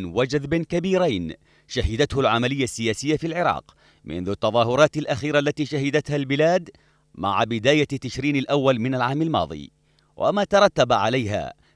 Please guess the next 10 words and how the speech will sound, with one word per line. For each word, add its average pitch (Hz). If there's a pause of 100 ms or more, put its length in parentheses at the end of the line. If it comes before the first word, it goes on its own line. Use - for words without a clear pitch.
من 123
تداعيات 131 (260)
أدت 147
إلى 131
استقالة 131
حكومة 131
عادل 131
عبد 110
المهدي 90 (440)
وتكليف 131